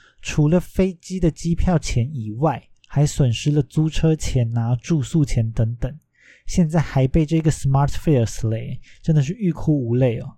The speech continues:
更让人没想到的是，我们寄出的讯息啊，又再一次的石沉大海。是在靠腰哦，第一次不回我们就算了，都涨我们价了还不回，到底是想怎样呢？我们至此就真的是对这个机票心如死灰。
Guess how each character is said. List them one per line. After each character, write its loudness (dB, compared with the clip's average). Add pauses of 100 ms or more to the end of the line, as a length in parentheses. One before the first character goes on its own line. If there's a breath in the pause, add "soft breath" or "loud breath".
(880)
更 0
让 2
人 4
没 2
想 2
到 2
的 2
是， -6
我 -2
们 0
寄 -4
出 -2
的 2
讯 0
息 -2
啊， -4
又 0 (120)
再 0
一 0
次 -2
的 2
石 -2
沉 0
大 -4
海。 -18 (680 soft breath)
是 2
在 4
靠 4
腰 2
哦， 0 (240)
第 -2
一 -4
次 -2
不 0
回 4
我 4
们 2
就 0
算 -2
了， -10 (480 soft breath)
都 2
涨 0
我 0
们 0
价 0
了 0
还 0
不 0
回， -2
到 -2
底 0
是 -4
想 -2
怎 -2
样 -2
呢？ -6 (380 soft breath)
我 2
们 2
至 -2
此 -2
就 -2
真 0
的 2
是 -2
对 2
这 -4
个 0
机 -2
票 2
心 0
如 0
死 -6
灰。 -8